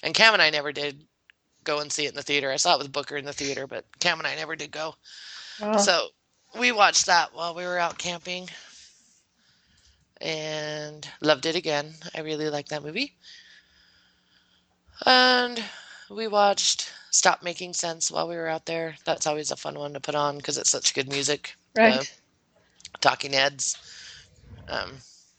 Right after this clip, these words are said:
Speaker 1: Jonathan Demme one. But, um, yeah, Tobolowsky talks about that one. That's when he, he went and did that screening.
Speaker 2: That's
Speaker 1: Saw
Speaker 2: right. Yeah.
Speaker 1: Yeah.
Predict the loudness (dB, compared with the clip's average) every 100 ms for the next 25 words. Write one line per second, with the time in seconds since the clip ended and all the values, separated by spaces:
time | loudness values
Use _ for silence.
0 | _ _ 2 2 0 -8 -10 -6 -6 -6
1 | -8 -10 _ -20 _ _ _ -20 -20 -20
2 | -14 -10 -10 -10 -20 -20 -20 -20 -20 -20
3 | _ _ _ -4 0 2 0 -6 -18 -20
4 | -20 -20 _ _ _ _ _ _ _ _
5 | _ _ _ _ 2 2 2 -6 -4 0
6 | 2 2 0 -4 -6 -6 -6 -6 -4 -4
7 | -2 -2 0 -4 -4 -8 -10 -6 -4 -4
8 | -8 -14 -16 -10 -6 0 0 2 -2 -4
9 | -10 -10 -14 -20 _ _ _ 0 2 4
10 | 4 4 4 4 0 -10 -2 0 2 2
11 | -2